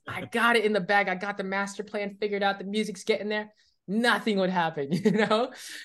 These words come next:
And, uh, that was the hardest part, just, like, failing over and over in front of them and, and them just wanting to, like, help me out and, and support me. Um,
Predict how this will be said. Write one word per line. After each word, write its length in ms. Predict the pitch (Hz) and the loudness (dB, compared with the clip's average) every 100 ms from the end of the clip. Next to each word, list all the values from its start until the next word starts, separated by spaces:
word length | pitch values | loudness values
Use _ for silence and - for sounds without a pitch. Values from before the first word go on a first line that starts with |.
| 135 - | -16 -6
And, 200 | 170 175 | -2 2
uh, 360 | 175 160 139 123 - _ _ _ _ _ - | 4 6 4 2 -8 _ _ _ _ _ -4
that 200 | 185 208 | 2 4
was 120 | 233 202 | 4 2
the 100 | 180 | 0
hardest 340 | 175 143 - | -2 -4 -8
part, 240 | 123 - | -12 -12
just, 240 | - 160 - | -10 -8 -4
like, 240 | 143 - | -4 -4
failing 560 | - 170 175 180 180 180 _ _ _ - | -2 2 4 2 -2 -6 _ _ _ -4
over 240 | 160 160 | -2 0
and 80 | 147 | -2
over 340 | 131 135 143 | -4 -2 -2
in 180 | 147 139 | -4 -8
front 220 | - 135 | -8 -6
of 80 | 135 | -4
them 220 | 139 135 | -4 -6
and, 180 | 120 110 147 | -8 -12 -14
and 260 | 127 117 110 110 | -12 -10 -10 -6
them 180 | 139 139 | -6 -6
just 180 | 127 | -10
wanting 220 | 131 127 120 | -10 -10 -10
to, 100 | 117 | -10
like, 140 | 113 | -10
help 180 | 127 107 | -10 -8
me 140 | 120 | -8
out 220 | 120 120 | -6 -6
and, 140 | 117 107 | -8 -12
and 140 | 117 110 | -16 -14
support 340 | 120 120 113 | -12 -10 -8
me. 200 | 131 135 - _ _ _ _ | -8 -12 -14 _ _ _ _
Um, 460 | - 123 120 110 - | -6 -4 -4 -6 -14